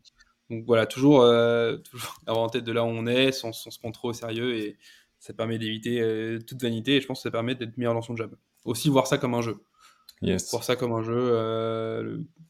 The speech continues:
Speaker 1: c'est, ça, ça permet de, de voir les choses plus légèrement.
Speaker 2: Ok. Alors, j'aime bien, euh, terminer avec, euh, avec, euh, une ou deux, euh, questions, euh, un peu, euh, récurrentes. La première, ce serait, euh,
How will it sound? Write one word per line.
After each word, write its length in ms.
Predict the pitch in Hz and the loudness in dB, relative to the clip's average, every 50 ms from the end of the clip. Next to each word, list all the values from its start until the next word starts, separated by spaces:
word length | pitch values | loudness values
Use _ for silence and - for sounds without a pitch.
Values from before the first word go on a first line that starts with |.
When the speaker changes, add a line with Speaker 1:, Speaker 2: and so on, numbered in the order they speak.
| _ _ | _ _
Speaker 1:
c'est, 220 | _ - - 104 107 | _ -12 -10 -10 -10
ça, 120 | 107 - 117 | -12 -16 -20
ça 140 | - - 104 | -20 -16 -12
permet 260 | 110 110 110 113 113 | -10 -8 -6 -6 -6
de, 240 | 113 110 107 110 - _ _ - - - _ _ _ | -6 -8 -8 -10 -12 _ _ -20 -20 -20 _ _ _
de 80 | 113 | -2
voir 140 | 110 113 110 | 0 2 2
les 60 | 110 | 2
choses 160 | 107 - 113 - | 0 -2 -8 -6
plus 120 | - 123 | -2 0
légèrement. 340 | 120 117 120 117 110 110 104 - _ _ _ _ _ _ _ _ _ _ _ - - | 2 4 4 4 2 0 -4 -10 _ _ _ _ _ _ _ _ _ _ _ -8 -8
Speaker 2:
Ok. 220 | 110 107 - 92 92 92 - _ _ _ _ _ _ _ _ _ | -8 -4 -2 -2 -2 -2 -4 _ _ _ _ _ _ _ _ _
Alors, 320 | - 95 95 95 95 - - | 2 4 4 4 4 2 -2
j'aime 220 | - - 98 95 98 | -4 -4 -2 -2 0
bien, 220 | 92 107 113 120 120 | 0 2 2 4 4
euh, 200 | 117 113 104 101 | 4 2 2 0
terminer 380 | - 101 95 98 101 104 107 | 0 -2 -2 -2 -2 0 0
avec, 340 | 110 98 95 95 92 - - | 0 0 -2 -4 -6 -4 -2
euh, 320 | 92 90 90 90 87 87 | -2 0 0 0 -2 -2
avec, 320 | 87 87 87 90 90 - - | -4 -4 -4 -6 -8 -6 -6
euh, 300 | 90 87 85 85 82 82 82 82 82 82 98 98 | -6 -6 -6 -6 -8 -10 -12 -14 -16 -20 -18 -14
une 120 | 104 101 - _ - | -14 -14 -14 _ -14
ou 60 | 92 90 | -14 -8
deux, 240 | 87 95 95 95 | -4 -2 0 0
euh, 180 | 92 90 87 87 | 0 0 -4 -6
questions, 680 | - - 90 92 - - - - 98 98 98 95 92 | -10 -14 -14 -14 -14 -16 -12 -10 -8 -6 -6 -6 -8
euh, 40 | 80 82 85 - _ - - _ _ _ _ | -10 -10 -12 -14 _ -20 -20 _ _ _ _
un 160 | - 82 87 87 | -8 -6 -6 -6
peu, 380 | - - 95 95 98 95 92 | -6 -2 0 2 2 4 4
euh, 220 | 90 87 87 87 90 | 2 0 0 -2 -2
récurrentes. 580 | 95 92 - - 95 95 95 110 117 117 - _ _ _ _ _ _ _ _ _ | -4 -6 -4 -4 -2 -2 0 -2 -2 -4 -8 _ _ _ _ _ _ _ _ _
La 160 | - 107 107 104 | 0 2 2 0
première, 500 | - - - 110 107 110 110 117 113 117 | 0 -2 0 0 2 2 2 0 -2 -2
ce 160 | - - - | -6 -8 -10
serait, 380 | - - - - 107 107 107 | -10 -10 -8 -4 -2 -2 0
euh, 520 | 107 98 92 90 90 90 90 90 90 87 | 0 0 -2 -2 -2 -4 -4 -4 -4 -6